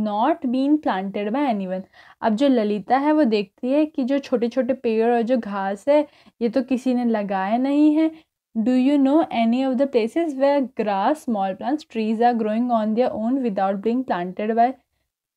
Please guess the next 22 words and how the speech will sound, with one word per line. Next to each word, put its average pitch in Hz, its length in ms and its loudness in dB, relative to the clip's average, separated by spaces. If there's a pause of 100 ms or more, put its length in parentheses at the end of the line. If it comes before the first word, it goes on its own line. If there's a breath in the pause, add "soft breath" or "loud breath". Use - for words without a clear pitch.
(160)
anyone? 254 320 2 (320 loud breath)
क्या 302 100 0 (180)
आपने 226 640 0
भी 311 200 6
ऐसे 247 340 4
कोई 294 180 0
पेड़ 247 480 2
पौधे 262 380 2
देखे 233 300 0
हैं 339 240 4
जो 277 160 0
किसी 277 240 -4
ने 285 100 0
लगाए 208 400 0
नहीं 262 160 2
है 294 80 2
लेकिन 285 340 0
खुद 233 220 -4
से - 180 -6
लग 220 180 0
गए 208 120 -4
हैं? 220 300 -4